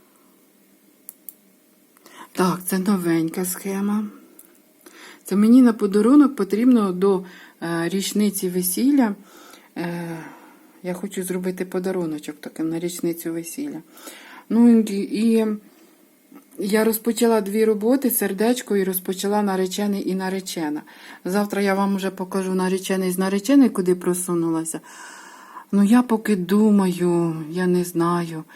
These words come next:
Ще мені і сердечко, і це я ще не знаю. Що, що далі, що далі буде виплітатися? Я це дер-, деревце також хотіла на річницю весілля виплести.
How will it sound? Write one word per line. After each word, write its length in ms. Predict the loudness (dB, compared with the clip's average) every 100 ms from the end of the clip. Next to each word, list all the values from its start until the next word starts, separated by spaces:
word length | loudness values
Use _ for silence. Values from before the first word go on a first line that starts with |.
| -20 -20 -20 -12
Ще 200 | -2 2
мені 220 | 4 4
і 140 | 2
сердечко, 880 | 0 0 2 4 4 2 0 4 4
і 220 | 2 -2 -2
це 300 | 0 0 0
я 220 | 0 -4
ще 220 | -2 -2
не 140 | 0
знаю. 400 | 0 0 0 0 -2 -10 -20 -20 -20 _ _ _ -14 -10 -8 -10 -12 -16 -18 -20 -20 _ _ _ _ _ -20 -20 -20 -20 -20 -20 -8
Що, 320 | -2 0 0
що 260 | 0 0
далі, 340 | 4 4 2 0
що 200 | 0 2
далі 240 | 2 2
буде 300 | 0 0 2
виплітатися? 800 | 2 0 -2 -4 -6 -6 -8 -14 -16 _ _ _ _ _ _ _ _ _ -20 -20 -20 -18 -10
Я 300 | -6 0 0
це 140 | 0 -2
дер-, 320 | 0 0 0
деревце 520 | 0 0 0 0 -2
також 400 | 0 -2 -2 -8
хотіла 440 | -10 -6 -2 0
на 140 | 0 -2
річницю 520 | -4 -4 -4 -4 -8 -8
весілля 560 | -10 -8 -8 -8 -8
виплести. 720 | -8 -10 -10 -14 -14 -16 -18